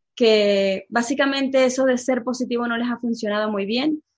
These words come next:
¿Han estado constantemente tratando de forzar y de, y de ver como algunas opciones distintas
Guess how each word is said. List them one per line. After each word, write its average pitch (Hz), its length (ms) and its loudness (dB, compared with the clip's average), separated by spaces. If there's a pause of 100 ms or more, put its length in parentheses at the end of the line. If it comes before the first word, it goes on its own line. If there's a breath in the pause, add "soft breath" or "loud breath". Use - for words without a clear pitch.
(160)
¿Han 254 120 2
estado 311 380 4
constantemente 262 840 0
tratando 233 420 0
de 226 140 -2
forzar 240 640 2
y 254 80 4
de, 226 440 2
y 240 100 -2
de 214 120 4
ver 254 300 2
como 240 320 0
algunas 277 300 2
opciones 285 440 0
distintas 247 640 -2